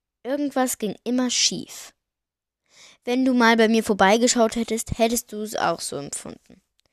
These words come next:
Das Ticken der Uhr im Flur verfolgte dich im ganzen Haus, als würde es missbilligend mit der Zunge schnalten, schnalzen. Der Wasserhahn in der Küche tropfte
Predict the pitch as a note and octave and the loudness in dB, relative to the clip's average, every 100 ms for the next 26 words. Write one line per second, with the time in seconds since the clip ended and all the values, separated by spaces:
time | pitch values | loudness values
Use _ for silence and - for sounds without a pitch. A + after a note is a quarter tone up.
0 | _ _ F#3+ - C#4 - C4+ A#3 - - | _ _ -10 0 -2 0 0 2 2 -2
1 | B3 B3 A3 - A#3+ C4+ A#3+ G#3+ A3 A#3 | -2 -2 -2 -2 0 2 0 0 0 0
2 | _ A3+ A3 G#3 - - F3+ G3 - A3 | _ -10 -8 -10 -10 -8 -6 -6 -6 -8
3 | G3 D3+ D#3 - - - - _ - G3+ | -6 -8 -10 -16 -20 -20 -20 _ -12 -12
4 | G3+ G#3+ A3 - - G#3 A3 - - G#3 | -6 -4 -2 -2 -4 -4 -4 -6 -10 -8
5 | G#3 A3 A3 A3 _ _ _ F#3+ A3 G#3+ | -6 -4 -4 -8 _ _ _ -16 -14 -16
6 | _ - F#3 D3+ - - D3 - - _ | _ -14 -12 -10 -10 -10 -14 -16 -20 _
7 | _ _ - - E2+ - - - - - | _ _ -20 -20 -20 -16 -18 -18 -20 -20
8 | - _ _ _ _ _ _ _ - - | -20 _ _ _ _ _ _ _ -20 -6
9 | G#3+ G3+ A3 C#4 C4+ C4+ C4+ C4+ G#3 G3+ | -4 2 2 4 4 4 4 2 0 0
10 | - C4 - C4 - A3 - - | 0 0 0 -2 -2 -4 -4 -12